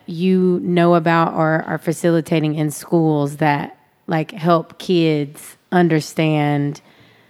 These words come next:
how to cope with being over-sexualized and also learning how to, like, tell people and, like, trusting people to,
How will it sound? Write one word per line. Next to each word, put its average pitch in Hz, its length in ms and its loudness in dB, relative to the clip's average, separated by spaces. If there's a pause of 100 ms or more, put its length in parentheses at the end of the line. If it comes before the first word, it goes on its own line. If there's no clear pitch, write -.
(1600)
how 190 300 4
to 185 200 -2
cope 180 500 0
with 165 260 0
being 165 300 2
over-sexualized 151 1120 -2
and 151 100 -2
also 147 800 2 (520)
learning 165 520 2
how 156 220 0
to, 151 100 0
like, 147 280 -4
tell 160 320 0
people 160 560 -2
and, 151 180 -4
like, 147 360 -6
trusting 160 480 -4
people 160 320 -6
to, 151 120 -6